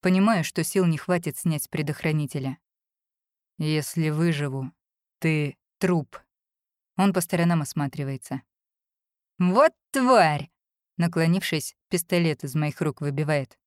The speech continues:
"Хватит! Хватит уже, Шторм! Всё! Тебе пиздец! Смирись!" Откидывает оружие в сторону. А я с улыбкой на него смотрю.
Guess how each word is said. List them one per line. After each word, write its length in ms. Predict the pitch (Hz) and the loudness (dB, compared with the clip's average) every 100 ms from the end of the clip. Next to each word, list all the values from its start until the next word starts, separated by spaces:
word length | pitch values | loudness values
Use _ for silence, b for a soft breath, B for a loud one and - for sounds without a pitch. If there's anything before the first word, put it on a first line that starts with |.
| _ | _
"Хватит! 680 | - 208 208 233 175 - 147 _ _ _ | -4 0 4 6 4 0 -6 _ _ _
Хватит 680 | - 240 262 247 185 175 175 | -4 2 6 4 4 0 2
уже, 180 | 170 | 2
Шторм! 540 | 175 - 262 214 151 123 _ _ - | 0 0 2 4 2 -4 _ _ -12
Всё! 500 | - 269 285 190 135 _ _ _ | -2 4 6 4 0 _ _ _
Тебе 440 | - 262 226 214 | 0 2 4 4
пиздец! 880 | 180 - - 294 277 285 202 202 - _ _ _ - | 4 0 -4 -2 0 4 4 2 -2 _ _ _ -10
Смирись!" 920 | - 208 208 208 254 247 196 170 - _ _ _ _ _ _ _ _ _ _ | 0 2 4 4 4 4 4 2 -6 _ _ _ _ _ _ _ _ _ _
Откидывает 600 | - 170 - 196 175 165 | -2 -2 2 2 4 2
оружие 340 | 165 165 160 160 | 2 0 0 -2
в 40 | |
сторону. 520 | - - 147 143 135 - _ _ _ | -4 -4 -4 -2 -4 -6 _ _ _
А 140 | 170 180 | 0 2
я 160 | 180 | 2
с 120 | 175 | 2
улыбкой 540 | 185 190 180 - - 147 | 2 2 0 -2 -2 0
на 100 | 147 | 0
него 240 | 151 147 143 | 0 -2 -4
смотрю. 600 | - 160 - - 135 | -2 -2 -4 -6 -6